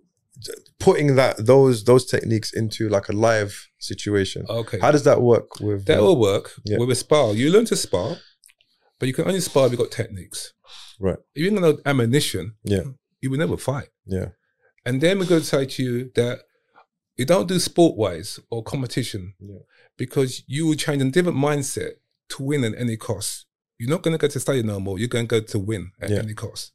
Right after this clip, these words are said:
Speaker 1: Yeah.
Speaker 2: The way I teach martial arts is meant to, to understand your martial arts,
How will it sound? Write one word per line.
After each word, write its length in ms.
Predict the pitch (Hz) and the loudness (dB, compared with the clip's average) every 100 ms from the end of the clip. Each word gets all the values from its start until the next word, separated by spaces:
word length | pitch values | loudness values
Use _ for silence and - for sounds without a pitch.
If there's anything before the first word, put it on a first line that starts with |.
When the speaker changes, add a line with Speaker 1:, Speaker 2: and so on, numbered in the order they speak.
| _ | _
Speaker 1:
Yeah. 180 | 101 92 - _ | -10 -8 -10 _
Speaker 2:
The 80 | 113 | 0
way 160 | 160 | 4
I 60 | 170 | 4
teach 260 | 170 131 113 | 0 -6 -2
martial 360 | 139 123 123 | -2 0 -2
arts 340 | 110 113 92 107 | -2 -4 -6 -8
is 160 | 104 | -6
meant 220 | 120 113 | -4 -4
to, 180 | 113 117 | -4 -6
to 260 | 113 - 117 | -6 -8 -6
understand 560 | 131 127 113 131 127 123 | -6 -4 -4 -4 -4 -2
your 80 | 104 | -4
martial 340 | 101 95 - | -6 -8 -12
arts, 360 | 101 110 - - | -12 -12 -12 -16